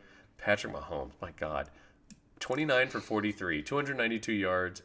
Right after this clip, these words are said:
and four touchdowns. He's like, "Wow, he must have really spread it out." Well, he had one, two, three, four, five, six, seven, eight, nine receivers, but only one of them caught touchdowns. Travis Kelce, seven for twenty-five is terrible,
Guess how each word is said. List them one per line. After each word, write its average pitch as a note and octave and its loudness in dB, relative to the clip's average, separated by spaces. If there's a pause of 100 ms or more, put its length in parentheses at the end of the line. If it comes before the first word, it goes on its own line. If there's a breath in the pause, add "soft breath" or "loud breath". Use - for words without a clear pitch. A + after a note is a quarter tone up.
and G2 -6
four F#2 -2
touchdowns. E2+ -4
He's - -8
like, - -6
"Wow, A2+ 2
he A2+ -8
must A2+ -4
have F2 2 (340 soft breath)
really G#2+ 2
spread G2 0
it G2+ 2
out." F#2+ 4
Well, B2 -2
he A#2+ 0
had F#2+ -4
one, E2+ -6
two, - -8
three, G#2+ -2
four, G#2+ -4
five, G2+ 4
six, - -6
seven, G#2 -2
eight, G#2+ -6
nine B2 0 (420 soft breath)
receivers, G#2 0 (260)
but A#2 8
only B2 6
one B2 4
of A2+ 2
them G#2+ 0
caught F#2 2
touchdowns. - -2 (460 soft breath)
Travis B2+ 2
Kelce, - 0 (340 soft breath)
seven C#3 4
for A#2+ -2
twenty-five F#2+ 2 (160)
is - -6
terrible, - -2